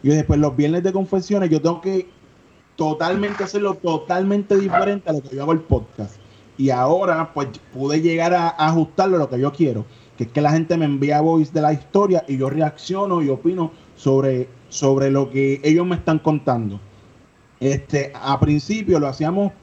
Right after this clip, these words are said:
este, en, en web. La gente me enviaba las historias escritas, yo las, las arreglaba y las subía al website. Yo pensaba que no funcionaba y sí funcionaba,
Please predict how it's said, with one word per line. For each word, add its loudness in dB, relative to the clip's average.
este, -2
en, -4
en 0
web. 2
La 0
gente 0
me 2
enviaba 2
las 2
historias 0
escritas, -2
yo 2
las, 0
las 0
arreglaba 0
y -6
las -6
subía 0
al 4
website. -2
Yo 4
pensaba 2
que -4
no 0
funcionaba 0
y -2
sí 0
funcionaba, 0